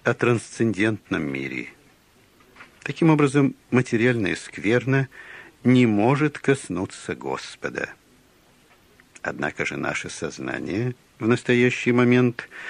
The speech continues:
осквернено материей. Бхагавад-гита учит, что мы должны очистить это материально оскверненное сознание.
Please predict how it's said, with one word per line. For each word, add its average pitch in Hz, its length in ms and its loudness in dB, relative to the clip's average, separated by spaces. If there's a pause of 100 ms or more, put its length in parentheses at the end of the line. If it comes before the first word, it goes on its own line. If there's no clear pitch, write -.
(220)
осквернено 98 840 -2
материей. 117 720 -2 (1120)
Бхагавад-гита 190 640 4
учит, 101 420 -2
что - 240 0
мы 180 120 4
должны 131 520 2 (320)
очистить - 1120 0 (200)
это 123 260 2
материально 120 600 2
оскверненное 113 720 0
сознание. 65 840 -6